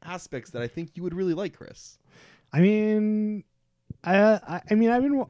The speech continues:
Speaker 2: I've been watching it. Like, so,
Speaker 1: Oh,
Speaker 2: like, I,
Speaker 1: okay.
Speaker 2: I, I, I, I'm giving it a shot.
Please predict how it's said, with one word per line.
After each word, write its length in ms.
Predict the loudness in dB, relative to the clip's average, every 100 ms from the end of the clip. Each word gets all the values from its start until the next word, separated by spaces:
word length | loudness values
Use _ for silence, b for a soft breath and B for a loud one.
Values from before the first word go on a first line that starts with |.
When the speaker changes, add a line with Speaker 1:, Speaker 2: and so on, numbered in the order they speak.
| _
Speaker 2:
I've 120 | -2
been 200 | 0 2
watching 360 | 2 0 -2 -6
it. 140 | -8 -18
Like, 280 | -8 -6 -2
so, 160 | -2 0
Speaker 1:
Oh, 40 |
Speaker 2:
like, 160 | -2 -2
I, 80 | -4
Speaker 1:
okay. 100 | -2
Speaker 2:
I, 460 | -2 -2 -4 -6 -10 -4
I, 80 | 0 0 -2
I, 60 | -6 _ 0
I'm 140 | 4
giving 240 | 6 4 2
it 200 | 2 0
a 40 |
shot. 380 | 0 0 -2